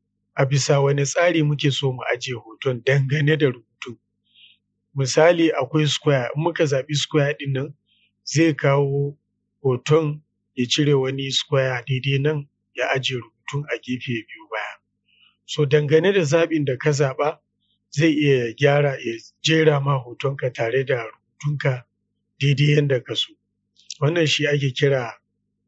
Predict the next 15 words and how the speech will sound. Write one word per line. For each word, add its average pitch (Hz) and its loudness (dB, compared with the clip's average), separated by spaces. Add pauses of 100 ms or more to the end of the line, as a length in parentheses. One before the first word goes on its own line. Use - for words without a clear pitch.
(320)
idan 143 2
mun 151 0
yi 156 0
right 139 2
click 139 2
muka 135 -4
zo 127 -4
shi - -2
ake 135 0
kira 120 -4
wrap 127 0
text, - -4 (420)
wrap 135 0
text - -4
kenan. 107 -12